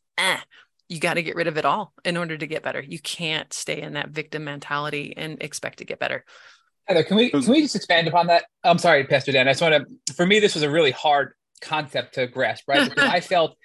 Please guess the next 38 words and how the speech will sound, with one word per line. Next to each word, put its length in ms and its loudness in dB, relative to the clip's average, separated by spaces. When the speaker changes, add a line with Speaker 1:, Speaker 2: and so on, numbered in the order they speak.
Speaker 2:
I 240 -2
felt 520 -2
like 420 -2
I 220 0
was 260 0
betrayed. 580 -2
I 140 -2
was 220 -4
let 140 -4
Speaker 1:
Oh, 100 -20
Speaker 2:
down. 200 6
I 40 4
was 100 -2
Speaker 1:
absolutely. 400 -2
Speaker 2:
told 200 0
by, 60 -6
I 40 -4
mean, 120 -4
I 80 2
had, 320 0
I've 140 -4
shared 240 -4
this 100 -14
in 40 -12
this 100 -14
podcast. 460 -4
I 100 -4
had, 300 0
I 40 -6
was 80 -2
in 60 -2
the 80 2
hospital 640 -4
after 240 -4
having 320 -2
a 60 -8
seizure 460 -4
that 240 0